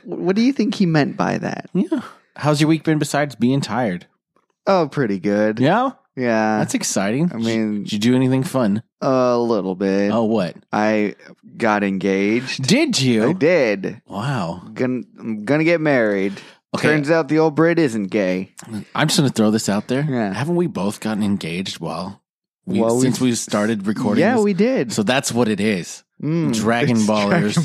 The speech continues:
Speaker 1: Ball-
Speaker 2: is the only reason
Speaker 1: The
Speaker 2: that either one of us found love.
Speaker 1: Just the overwhelming popularity of this show.
Speaker 2: <laughs> And to, and the women
Speaker 1: The
Speaker 2: who
Speaker 1: star
Speaker 2: didn't,
Speaker 1: power.
Speaker 2: the women who didn't listen to it
Speaker 1: <laughs>
Speaker 2: at all.
Speaker 1: Who had never even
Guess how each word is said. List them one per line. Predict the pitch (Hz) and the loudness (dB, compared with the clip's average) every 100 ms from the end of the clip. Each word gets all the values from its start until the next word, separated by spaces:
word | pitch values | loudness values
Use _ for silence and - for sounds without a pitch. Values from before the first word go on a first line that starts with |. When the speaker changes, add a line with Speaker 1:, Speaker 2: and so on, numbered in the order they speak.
| - | -2
Speaker 1:
Ball- | - | -6
Speaker 2:
is | - 113 170 | -2 0 2
the | 117 | 2
only | 127 135 | 2 2
reason | 123 127 123 104 95 90 | 0 0 0 0 -2 -2
Speaker 1:
The | 110 113 | -2 0
Speaker 2:
that | 104 90 | 0 -2
either | 117 120 127 | -2 2 2
one | 120 127 | 2 2
of | 113 87 | 0 -2
us | 87 - | -6 -6
found | 92 90 92 | -6 -2 -2
love. | 82 | -4
Speaker 1:
Just | 143 - | -8 -6
the | - - | -6 0
overwhelming | 135 131 139 131 117 123 127 120 117 | 0 2 0 0 2 2 2 0 -2
popularity | 110 131 120 117 113 117 113 101 101 98 | -2 -2 0 0 0 2 2 0 0 0
of | 92 87 | 0 0
this | 107 | -4
show. | 98 - 110 92 85 92 | -4 -2 2 2 2 0
Speaker 2:
<laughs> | - _ - - - - - - - - - | -4 _ -10 -10 -10 -20 -18 -14 -8 -4 -2
And | 123 - | -2 0
to, | 143 - - | -2 -2 -4
and | 131 - | -4 0
the | 123 | 0
women | 117 135 | 0 0
Speaker 1:
The | 135 | 0
Speaker 2:
who | 147 | 0
Speaker 1:
star | 127 147 151 156 | 2 2 2 0
Speaker 2:
didn't, | 151 | 0
Speaker 1:
power. | 139 160 151 143 113 113 | 0 0 0 0 0 2
Speaker 2:
the | 110 | 2
women | 185 | 2
who | 160 160 | 2 2
didn't | 151 151 123 | 2 0 -2
listen | 117 160 147 127 | 0 0 0 -2
to | - 110 | 0 0
it | 95 - | 0 -2
Speaker 1:
<laughs> | 165 143 | -4 0
Speaker 2:
at | 160 156 | -2 0
all. | 175 131 117 95 | 2 2 2 0
Speaker 1:
Who | - 180 | 2 2
had | 185 151 | 0 -2
never | 160 175 175 185 | 0 0 0 0
even | 180 | 0